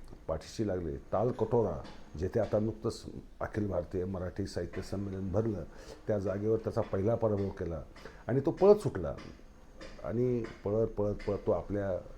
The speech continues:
प्रांतात घुसला. खंडेरावांनी त्याचा पाठलाग केला. जाटांच्या प्रदेशात घुसून अनेक नासधूस केली. शेवटी सूरजमल जाट हा कुंभेरीच्या किल्ल्यामध्ये जाऊन दडून बसला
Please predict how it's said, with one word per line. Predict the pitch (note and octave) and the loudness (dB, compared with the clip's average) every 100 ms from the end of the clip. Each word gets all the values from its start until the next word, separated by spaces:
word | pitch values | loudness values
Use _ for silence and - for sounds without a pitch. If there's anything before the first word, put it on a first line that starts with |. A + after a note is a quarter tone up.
| - - - - - - - | -16 -16 -16 -14 -14 -14 -6
प्रांतात | F2 F#2+ G2+ | -6 -2 -2
घुसला. | F2+ G#2 - E2 C#2+ - - - - - - - - - - - - - - - | -2 -4 -2 -4 -4 -8 -12 -12 -12 -12 -12 -12 -10 -10 -10 -10 -10 -12 -10 -2
खंडेरावांनी | G#2 A2+ G#2+ A2 G#2 | 2 4 4 2 0
त्याचा | G2+ G#2 A2 | -2 0 0
पाठलाग | - G#2+ B2 B2 | 2 2 4 2
केला. | - F2 D#2 B1 - - - - - D#2 | 2 -2 -2 -4 -6 -10 -10 -10 -10 -6
जाटांच्या | E2+ F2 G#2+ F#2+ G#2+ | -2 0 2 2 0
प्रदेशात | - F#2+ F#2 G2+ | 0 -2 -2 -2
घुसून | F#2+ E2+ G2 F#2 | -2 -4 -2 -2
अनेक | D#2+ F2+ F2+ | -2 -4 -4
नासधूस | G2 F#2 E2 G#2 | -2 -4 -4 -6
केली. | - D2+ C#2 - - - - - | -4 -6 -6 -10 -14 -14 -14 -6
शेवटी | C3+ B2+ C3+ C3 B2+ - - | -2 0 0 0 -2 -6 -12
सूरजमल | - G#2+ A#2 A#2+ A#2+ A#2+ | -8 -2 2 4 4 4
जाट | A2+ A2 A2 | 4 4 2
हा | G#2 G#2+ G#2 | 2 2 2
कुंभेरीच्या | - G2 F#2+ G#2 A2 A2 G#2+ | 0 0 2 4 2 4 4
किल्ल्यामध्ये | G2+ - F#2 G2+ G2+ G2 | 4 0 -2 0 0 -2
जाऊन | G2 G#2 G2+ | -2 0 2
दडून | G#2 A2+ | 2 4
बसला | A2 F#2 E2 D#2 | 2 0 -4 -4